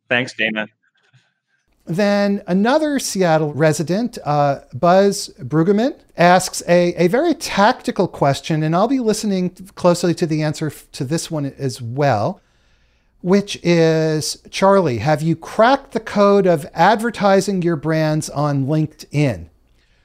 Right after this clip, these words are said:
Speaker 2: We keep thinking that it's the perfect place if you understand a great vertical that your customers work in."
Speaker 1: So I'll, I'll, I'll give a really honest answer. Uh, the answer is no. W-, uh, we haven't cracked the code. And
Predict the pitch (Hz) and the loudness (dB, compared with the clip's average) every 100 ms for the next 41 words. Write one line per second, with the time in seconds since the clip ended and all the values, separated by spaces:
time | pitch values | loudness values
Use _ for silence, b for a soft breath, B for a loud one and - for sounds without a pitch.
0 | - 147 262 269 240 220 - 180 170 175 | -4 2 2 2 -2 -2 -2 -2 0 0
1 | 160 151 151 - 135 - 226 226 202 - | 0 -2 -4 -6 -8 0 0 0 -4 -2
2 | 170 170 170 156 165 160 160 - 165 156 | 0 0 -2 -2 0 0 -2 -4 -4 -2
3 | 147 113 156 165 113 160 156 147 135 135 | -4 -2 0 0 0 -2 -2 -2 -4 -4
4 | 113 - 135 - 135 127 120 - - - | -6 -6 -6 -6 -6 -4 -6 -10 -18 -14
5 | 123 127 - 80 - - _ - - _ | -8 -8 -8 -16 -18 -20 _ -20 -20 _
6 | - - - 156 151 - 127 - 147 139 | -20 -10 0 4 4 2 -2 0 0 2
7 | 143 117 - 120 120 147 135 117 120 139 | 0 -2 -2 0 4 4 2 0 -2 -2
8 | 117 143 123 95 101 - 117 139 127 101 | -4 -4 -6 -10 -10 -6 -4 -4 -4 -6
9 | 104 117 104 - - 120 120 113 117 120 | -2 -4 -4 -12 -20 -12 -8 -6 -4 -2
10 | 123 117 - - 90 - - 104 87 - | -2 -4 -8 -6 -6 -8 -12 -10 -10 -10
11 | 127 113 110 | -2 -2 -2